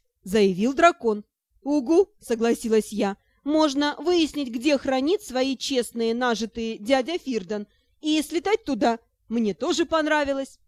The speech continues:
На следующее утро ни свет ни заря мне доставили подарок от драконьего принца. Вазу из огненного опала со склонов Шангари. Я задумалась,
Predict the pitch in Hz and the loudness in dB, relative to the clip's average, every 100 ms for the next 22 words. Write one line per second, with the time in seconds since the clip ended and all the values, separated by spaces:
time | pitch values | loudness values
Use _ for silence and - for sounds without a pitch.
0 | _ _ _ _ _ _ _ _ _ _ | _ _ _ _ _ _ _ _ _ _
1 | _ 247 262 285 277 277 302 277 285 381 | _ -4 -4 -2 -4 -2 -2 -2 -2 -4
2 | 247 196 _ _ _ 254 302 302 269 269 | -4 -10 _ _ _ 0 0 0 -4 -6
3 | 254 254 233 285 349 359 254 254 269 339 | -4 -2 0 2 0 -2 -2 -2 -4 -6
4 | _ _ - 202 254 - 269 339 403 - | _ _ -4 -2 -2 -2 -2 0 0 0
5 | 370 233 240 226 220 - 233 202 214 277 | 0 2 0 0 -6 -8 -4 0 -2 -2
6 | 294 285 269 233 208 185 - 165 - _ | -2 0 0 -2 -8 -8 -12 -20 -20 _
7 | _ _ 175 180 254 311 185 160 _ - | _ _ -8 0 2 0 -4 -12 _ -10
8 | 214 170 277 320 320 320 320 320 320 240 | -8 -4 -2 0 0 2 2 0 -2 -2
9 | 208 202 190 220 - 226 254 262 - 254 | -2 -2 -4 -8 -8 -4 -2 -2 -4 -4
10 | 240 233 226 190 - _ _ _ - 214 | 0 0 0 -4 -14 _ _ _ -6 -2
11 | 254 285 214 214 185 170 - | 2 0 0 -4 -4 -10 -14